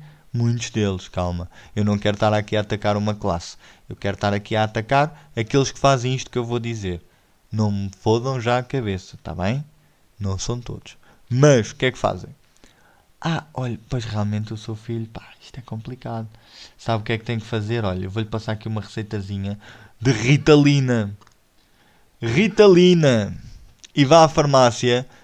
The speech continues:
aviar esta dose de cavalo de Ritalina."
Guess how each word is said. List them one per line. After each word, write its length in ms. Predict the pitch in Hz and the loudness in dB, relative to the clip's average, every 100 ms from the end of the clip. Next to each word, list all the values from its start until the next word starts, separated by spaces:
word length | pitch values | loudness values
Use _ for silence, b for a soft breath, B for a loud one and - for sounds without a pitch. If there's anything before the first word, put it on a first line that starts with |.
| b | b
aviar 440 | 131 123 156 151 | 4 8 8 8
esta 280 | 143 - 156 | 6 4 6
dose 400 | 143 139 120 104 b b | 8 6 6 -2 b b
de 240 | - 131 214 | -4 0 2
cavalo 800 | 220 196 175 175 165 170 170 175 | 4 6 8 10 8 6 2 -2
de 180 | 156 175 | 4 6
Ritalina." 880 | 170 202 202 202 196 185 156 139 131 | 8 4 6 6 6 6 4 0 -4